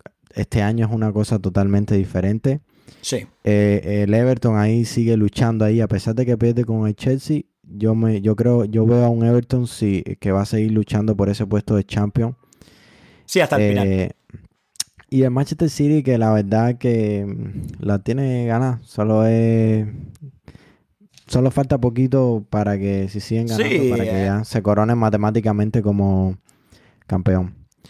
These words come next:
Speaker 2: Como campeones.
Speaker 1: Vamos
Speaker 2: Vamos a saltar
Speaker 1: a
Speaker 2: a la
Speaker 1: saltar a la Bundesliga.
Speaker 2: Sí.
Speaker 1: Eh, una liga que no hay mucha competición así como la Premier, pero los dos de arriba,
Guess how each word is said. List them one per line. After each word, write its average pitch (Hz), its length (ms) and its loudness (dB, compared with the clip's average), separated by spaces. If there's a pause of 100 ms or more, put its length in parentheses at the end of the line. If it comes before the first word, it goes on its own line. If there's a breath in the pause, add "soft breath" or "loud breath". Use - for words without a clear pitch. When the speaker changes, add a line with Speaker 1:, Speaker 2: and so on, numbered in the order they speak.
Speaker 2:
Como 131 200 -2
campeones. 117 420 -4
Speaker 1:
Vamos 110 260 2
Speaker 2:
Vamos 135 200 0
a 156 80 -2
saltar 165 560 0
Speaker 1:
a - 80 2
Speaker 2:
a - 20 2
la 165 160 0
Speaker 1:
saltar 110 220 2
a 117 80 2
la 113 160 2
Bundesliga. 107 720 0 (280)
Speaker 2:
Sí. - 380 -6 (840 soft breath)
Speaker 1:
Eh, 95 640 0 (180 loud breath)
una 104 240 0
liga 107 360 2
que 92 560 -2 (1200 loud breath)
no 113 260 2
hay 131 120 2
mucha 135 480 2
competición 117 800 -2
así 131 340 -2
como 113 300 -2
la 104 140 0
Premier, 123 380 0
pero 107 240 2
los 95 220 2
dos 113 160 2
de 127 80 2
arriba, 123 520 2